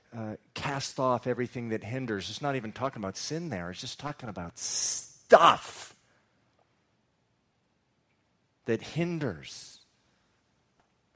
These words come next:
And you just don't have that love of the Word of God or the body of Christ anymore.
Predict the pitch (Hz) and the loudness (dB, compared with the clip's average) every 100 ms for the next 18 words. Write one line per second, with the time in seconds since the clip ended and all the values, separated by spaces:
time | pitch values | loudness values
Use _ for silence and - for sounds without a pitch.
0 | _ _ 120 139 127 151 143 143 143 123 | _ _ -8 -6 -4 -2 0 0 2 0
1 | 117 127 143 127 117 117 143 131 107 123 | 2 2 2 0 -2 0 0 -2 -2 -2
2 | 156 131 104 110 117 123 123 - - 175 | 0 0 -2 -2 -2 -2 -4 -8 -8 -8
3 | - 131 101 87 80 76 | -8 -8 -10 -10 -12 -16